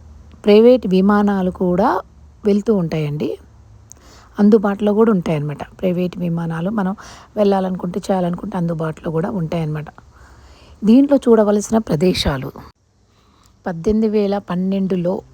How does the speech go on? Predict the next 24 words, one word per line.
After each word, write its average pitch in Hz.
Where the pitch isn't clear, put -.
అమెరికా 190
బ్రిటన్కు 190
మధ్య 160
యుద్ధానికి 214
గుర్తుగా 240
స్మారకంగా 214
ఉంటుందండి. 175
ఇక్కడ 190
స్మారకం 175
అంటారు 165
కదా, 170
గుర్తు 185
అంటారు 170
కదా, 170
అది 175
ఉంటుందన్నమాట. 147
ఇది 220
మూడు 202
వందల 220
యాభై 185
రెండు 175
అడుగులు 190
ఉంటుందండి. 147
పైకి 226